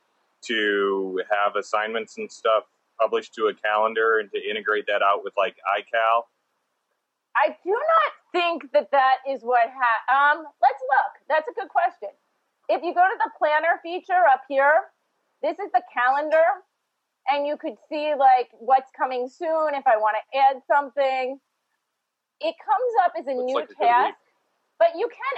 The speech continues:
Speaker 2: export it.
Speaker 1: Okay.
Speaker 2: Yeah, my weeks, you know, I don't have much on there, but when you export it, I think it just exports as a, like, document. It doesn't really export as an iCal, but you can print it.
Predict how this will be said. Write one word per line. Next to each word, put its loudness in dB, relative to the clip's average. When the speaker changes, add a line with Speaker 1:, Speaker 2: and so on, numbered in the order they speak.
Speaker 2:
export -2
it. -6
Speaker 1:
Okay. -4
Speaker 2:
Yeah, 4
my 2
weeks, -8
you -2
know, 2
I 4
don't -2
have 2
much -2
on 2
there, -4
but 2
when -4
you -4
export 0
it, 2
I 0
think -10
it -2
just -2
exports 0
as -8
a, 4
like, 2
document. 0
It -12
doesn't 0
really -2
export -2
as -8
an -10
iCal, -2
but 0
you -4
can -4
print -6
it. 0